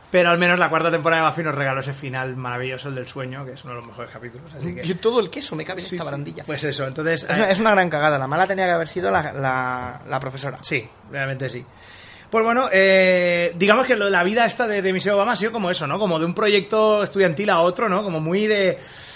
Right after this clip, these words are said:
Speaker 1: no sé, a lo mejor estáis criando super soldados para ir a luchar a Guatemala, mm, ese rollo, ¿no? Como de <laughs> genéticamente perfectos, la saga Bourne, ¿no? Pero
Speaker 2: Exactamente,
Speaker 1: este rollo, ¿no?
Speaker 2: exactamente, sí.
Speaker 1: Y bueno, pues fue
Speaker 2: Y le hemos,
Speaker 1: compañera
Speaker 2: le hemos cambiado los ovarios por, eh, dispensadores de arma, de balas.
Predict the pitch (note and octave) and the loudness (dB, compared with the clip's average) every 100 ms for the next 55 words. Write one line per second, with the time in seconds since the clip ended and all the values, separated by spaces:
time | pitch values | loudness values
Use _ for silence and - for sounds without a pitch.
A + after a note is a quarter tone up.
0 | - F3 E3 G3 D3+ C#3+ F3+ G#3+ - F3 | -10 -4 0 2 2 0 0 0 -2 0
1 | F3+ F3 E3 C#3+ D3+ D3 C#3+ D3 E3+ A3 | 0 0 -2 -4 -4 -4 -2 -2 0 -2
2 | - E3 D3 E3+ D#3 C#3+ C#3+ D3+ G3+ G#3+ | -2 -4 -2 -2 -2 0 0 0 -2 -4
3 | D#3+ D3+ D3 E3 F3 D3 C#3+ C#3 C#3 F#3 | -6 -6 -6 -6 -4 -2 -2 0 -2 -2
4 | F3+ D3+ D3+ D3+ C3 - - E3 F3 F#3+ | -2 0 0 0 -4 -6 -4 0 2 2
5 | F#3+ E3+ D3+ F3 F3 G3+ D#3+ - E3+ E3+ | 2 0 0 -2 -4 -6 -6 -4 -2 0
6 | D3+ F#3 G#3+ G#3+ D#3 G#2+ - - C#3 C3+ | 2 0 0 -6 -6 -6 -8 -6 -6 2
7 | D#3+ D3+ D#3 D#3+ E3+ D#3 C#3 D3 D3+ C3+ | 4 4 4 4 4 4 2 0 -2 -4
8 | C#3 C#3 - - G#3+ A3+ B3+ G#3 G#3+ G3+ | -4 -6 -10 -4 2 4 4 2 4 4
9 | - G3 F#3+ F#3+ E3+ E3+ E3+ E3+ D#3+ D3+ | 6 6 6 4 2 0 0 2 2 2
10 | D#3 F3+ F3 F3+ F#3+ - D3+ D3 C#3 C#3+ | 2 2 0 2 2 2 -2 -2 -2 -4
11 | C#3 C3+ D3+ F3 D#3 D3 C3 C#3+ C#3 C3 | -2 -2 -2 0 0 -2 -4 0 0 0
12 | C3 - - | -4 -10 -10